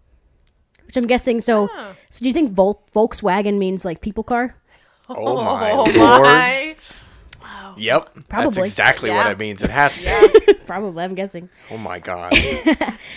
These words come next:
Speaker 1: The appeal of the tales was that anyone could listen and place themselves in the position of the characters.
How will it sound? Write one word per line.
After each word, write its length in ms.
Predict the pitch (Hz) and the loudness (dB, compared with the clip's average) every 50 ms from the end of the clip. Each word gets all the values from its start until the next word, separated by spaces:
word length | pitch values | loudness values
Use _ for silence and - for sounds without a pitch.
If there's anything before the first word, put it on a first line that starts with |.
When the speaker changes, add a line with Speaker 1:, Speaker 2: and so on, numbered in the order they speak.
| - | -6
Speaker 1:
The 120 | - 262 277 | -2 0 0
appeal 360 | 262 - - 320 381 427 392 | 0 0 -2 0 2 2 2
of 100 | 349 254 | 2 2
the 60 | 254 | 0
tales 460 | 233 - 220 220 214 214 214 226 - | 0 0 0 0 2 2 0 0 -2
was 200 | - 220 214 202 | -4 -6 -6 -4
that 120 | - 214 202 - | -4 -6 -2 -2
anyone 380 | 214 247 294 339 349 349 349 | 0 0 2 2 0 0 0
could 180 | 339 - 330 226 | -2 -2 -2 -2
listen 440 | 196 175 175 - 185 170 170 170 170 | -2 -2 -2 -4 -6 -8 -8 -8 -8
and 160 | - 170 170 | -8 -10 -6
place 260 | - 220 233 269 - | -2 -2 -2 -2 -2
themselves 540 | - 277 254 - - 240 220 214 208 202 - | -4 -6 -4 -4 -2 -2 -2 -2 -2 -2 -4
in 80 | 190 196 | -4 -6
the 60 | 185 | -6
position 460 | - - 180 170 214 202 - - 196 | -6 -8 -4 -4 -4 -4 -4 -4 -6
of 80 | 170 170 | -6 -8
the 60 | 202 | -10
characters. 680 | - - 277 320 349 285 - - 131 - - - - | -10 -8 -6 -4 -6 -6 -6 -10 -14 -14 -14 -18 -20